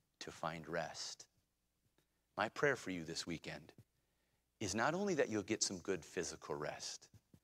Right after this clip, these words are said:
some of us need it, but my prayer for you is that you'll know in a fresh way this week what it is to come to Jesus for rest, just like a little child. Let's pray.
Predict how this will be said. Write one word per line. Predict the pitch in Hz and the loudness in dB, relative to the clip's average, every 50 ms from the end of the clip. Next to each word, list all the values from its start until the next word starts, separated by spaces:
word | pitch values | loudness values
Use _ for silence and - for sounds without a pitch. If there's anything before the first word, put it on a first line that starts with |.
| _ _ _ - _ _ - | _ _ _ -20 _ _ -8
some | - - - 104 98 | -6 -2 0 0 0
of | 87 82 | 0 -2
us | 82 78 - | -2 -2 -2
need | 87 80 80 78 76 | -4 -4 -4 -4 -4
it, | - - - - _ _ _ _ _ _ _ _ _ _ _ _ _ _ _ _ - _ _ _ _ _ _ _ - | -6 -6 -8 -12 _ _ _ _ _ _ _ _ _ _ _ _ _ _ _ _ -20 _ _ _ _ _ _ _ -8
but | 85 | -2
my | 90 95 98 | 0 0 0
prayer | - - - 123 135 | 0 2 2 2 2
for | 131 - - 85 | 0 -2 -6 -4
you | 78 78 76 - - - _ _ _ _ _ _ _ _ _ _ _ _ - | -4 -6 -8 -12 -14 -20 _ _ _ _ _ _ _ _ _ _ _ _ -10
is | - 82 80 | -8 -4 0
that | 87 90 85 | 0 0 2
you'll | 87 95 107 117 | 2 2 2 2
know | 123 120 110 107 92 | 2 0 0 0 -2
in | 85 | -2
a | 80 78 | -6 -8
fresh | - - - 95 98 - - - | -4 4 4 4 4 4 0 0
way | - 95 87 80 78 78 - - - _ _ _ _ _ _ - 82 78 | 2 2 2 2 0 -2 -6 -14 -20 _ _ _ _ _ _ -14 -4 2
this | 92 101 - - - | 2 2 2 2 -2
week | 101 101 90 76 - - - - - _ _ _ _ _ _ - - - _ - | 0 0 -2 -2 -4 -10 -16 -18 -18 _ _ _ _ _ _ -20 -20 -20 _ -4
what | - 80 80 | -2 0 0
it | 92 90 - | 0 -2 -4
is | 87 80 71 - - - - - | -6 -6 -6 -6 -6 -8 -8 -6
to | - - 78 | -6 -8 -8
come | - - 82 78 78 | -4 -2 -2 -2 -4
to | 76 - 85 | -4 -8 -6
Jesus | 82 - 82 78 76 73 - - - - - - - - _ _ _ _ _ _ _ _ _ _ _ _ _ | -4 -4 -4 -4 -6 -8 -10 -10 -6 -6 -4 -4 -6 -8 _ _ _ _ _ _ _ _ _ _ _ _ _
for | - - - 73 76 | -14 -6 -6 -4 -4
rest, | 76 78 80 76 71 - - - - - - - _ _ _ _ _ _ _ _ _ _ _ _ _ _ - _ - | 2 2 2 2 2 0 -2 -2 -2 -4 -8 -12 _ _ _ _ _ _ _ _ _ _ _ _ _ _ -20 _ -4
just | - - - 92 - - - | 0 4 4 6 6 6 4
like | 98 90 76 - - - - - - _ _ - - | 6 4 2 2 0 -8 -16 -18 -20 _ _ -16 -14
a | 82 | -12
little | 78 73 73 - 71 | -10 -10 -10 -10 -8
child. | - - - - - - - - - - _ - _ _ _ - _ _ _ _ _ - - | -4 -4 -4 -2 -4 -8 -10 -12 -20 -20 _ -20 _ _ _ -20 _ _ _ _ _ -18 -12
Let's | - - - | -10 -8 -8
pray. | - - - 71 - - | -6 -6 -4 -4 -6 -6